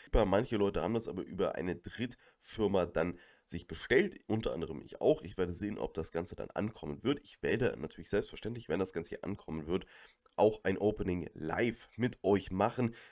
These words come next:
Unter anderem wird es auch in den nächsten Livestreams einige Giveaways geben, deswegen seid auf jeden Fall unbedingt am Start.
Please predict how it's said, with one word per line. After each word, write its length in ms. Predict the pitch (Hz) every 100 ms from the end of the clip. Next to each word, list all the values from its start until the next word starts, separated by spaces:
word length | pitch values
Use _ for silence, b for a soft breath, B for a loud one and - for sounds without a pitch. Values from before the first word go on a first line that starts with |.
| B
Unter 220 | 110 107
anderem 300 | 85 101 98
wird 100 | 101
es 140 | - -
auch 320 | 95 123 -
in 100 | 92
den 100 | 85
nächsten 260 | 98 - 87
Livestreams 580 | 76 87 - 90 87 -
einige 440 | - 90 175 156 120
Giveaways 460 | 117 123 98 -
geben, 200 | - 92
deswegen 420 | 90 - 78 80 -
seid 320 | 85 71 -
auf 180 | - -
jeden 140 | 71
Fall 240 | - 78 - b b
unbedingt 540 | - 82 76 71 71 -
am 80 | -
Start. 340 | - -